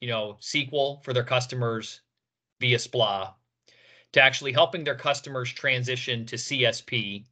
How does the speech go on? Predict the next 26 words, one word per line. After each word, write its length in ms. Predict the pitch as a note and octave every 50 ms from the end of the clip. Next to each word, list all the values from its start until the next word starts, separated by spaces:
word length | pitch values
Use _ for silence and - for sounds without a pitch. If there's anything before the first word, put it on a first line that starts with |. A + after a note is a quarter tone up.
| _ _ _ _ _ _ _ _ _ _ _ -
and 140 | A2 A2
selling 540 | A2 - - - D3+ D#3+ E3+ E3+ E3 D#3+ E3 D#3
S 220 | B2+ B2+ - -
Q 160 | D3+ D3 B2+ B2
L 200 | B2+ B2 A#2+ A#2
through 320 | - - C#3+ D3+ D3+ D#3
Arc-enabled 540 | D3+ C#3 C3+ B2+ C#3 C3+ C3 C3 B2 B2 A#2+
S 80 | - -
Q 140 | C3 A#2+ A2+ -
L 120 | A2 A2+ A2
to 120 | - B2
them 380 | A2+ A2+ A2 G#2+ G#2+ G#2+ A2 A2 C3
via 240 | B2 A2+ A2 G#2+ G2+
the 100 | G2+ G2
C 240 | - - B2 A2
S 140 | G#2+ G2 -
P 200 | - - F#3+ F#3+
model 520 | E3+ C#3+ A#2+ G#2+ G#2+ G#2+ G#2 G#2 G#2 - - _ _ _ _ _ _ _ - - _ _ _ _ _ _ _ _
can 120 | - D3+ D3+
really 280 | E3+ A3+ B3 B3 G3
drive 600 | D3 B2+ C3+ D3 C#3+ C3 C3 C3 C3 C3 B2+ B2 B2+
additional 840 | - A#2+ A2+ A2 - D3 D3 C#3+ - D#3+ C#3+ C#3 C3 B2+ B2+ B2+ B2 -
cost 340 | - D3+ C#3+ D#3 D3+ -
savings 400 | - F3+ E3+ E3+ F#3 F#3 F3+ D#3
and 80 | C#3+ B2+
efficiencies, 800 | B2 B2+ - F3+ F#3 - A#3 A3+ A3 - A#3+ B3 A#3+ A3+ - -